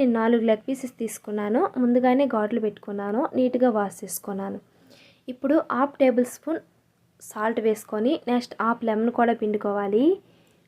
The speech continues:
సాల్ట్, లెమన్ అనేది చికెన్కి బాగా పట్టే విధంగా అంతా ఒకసారి బాగా కలుపుకోవాలి. ఇప్పుడు మూత పెట్టేసి టెన్ మినిట్స్ రెస్ట్ ఇవ్వాలి. టెన్ మినిట్స్ తర్వాత హాఫ్ టేబుల్ స్పూన్ ధనియా పౌడర్, హాఫ్ టేబుల్ స్పూన్ చిల్లీ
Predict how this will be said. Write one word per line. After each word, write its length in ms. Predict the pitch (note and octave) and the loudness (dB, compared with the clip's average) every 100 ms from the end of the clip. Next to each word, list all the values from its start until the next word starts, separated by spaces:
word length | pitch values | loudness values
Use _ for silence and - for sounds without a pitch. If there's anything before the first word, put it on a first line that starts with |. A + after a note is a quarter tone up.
| - | -12
సాల్ట్, 360 | A#3+ A#3 D4 F4+ E4+ | 0 4 4 6 6
లెమన్ 240 | C4 A#3 A3+ | 6 4 2
అనేది 260 | A3 A3 D4+ | 2 2 0
చికెన్కి 360 | D4+ D4+ D4+ D#4 A#3+ | 2 2 4 4 6
బాగా 300 | A3 C4 D4 | 6 6 6
పట్టే 220 | B3 B3 A3+ | 4 2 0
విధంగా 340 | G#3+ G#3 G#3+ C#4 - | 0 0 2 2 4
అంతా 220 | A#3 A#3 C4+ A3 | 2 2 2 2
ఒకసారి 320 | - G#3+ C#4 A#3+ | -4 -2 2 2
బాగా 280 | G#3 G#3+ B3 | 2 2 0
కలుపుకోవాలి. 640 | A3 G3 - G3+ G3 G3 G3+ _ _ _ _ _ _ _ C4+ | 0 -6 -8 -8 -6 -4 -6 _ _ _ _ _ _ _ -10
ఇప్పుడు 240 | - D4+ G#4+ F4+ | 0 6 6 6
మూత 180 | C#4+ E4 - | 4 4 2
పెట్టేసి 420 | C#4 B3+ A#3+ F4+ G#4 | 4 2 6 6 6
టెన్ 200 | D4 A#3+ A#3 | 4 2 2
మినిట్స్ 220 | C#4 - A#3 | 0 0 -2
రెస్ట్ 220 | A#3 - A3+ | -2 -2 -2
ఇవ్వాలి. 360 | G#3 G3+ A3+ F4 F#4+ _ _ _ - | -2 2 4 2 0 _ _ _ -4
టెన్ 180 | C#4 C#4+ | 0 2
మినిట్స్ 240 | D#4 F#4 - | 2 0 -2
తర్వాత 340 | C4+ B3+ B3 C#4+ - | 2 2 4 2 4
హాఫ్ 200 | B3 B3 | 2 2
టేబుల్ 220 | A#3 G#3+ A3 | -2 -2 -4
స్పూన్ 260 | - D4+ C#4+ | -4 -2 0
ధనియా 240 | A3 A3 G#3+ | 0 0 -2
పౌడర్, 360 | G#3+ G#3 B3 C#4+ B3 | -2 2 4 4 2
హాఫ్ 200 | C#4 - | 0 0
టేబుల్ 220 | C4 A#3+ B3 | 0 0 -2
స్పూన్ 220 | A3 G#3 | -6 -8
చిల్లీ 220 | G#3+ G#3+ | -4 -2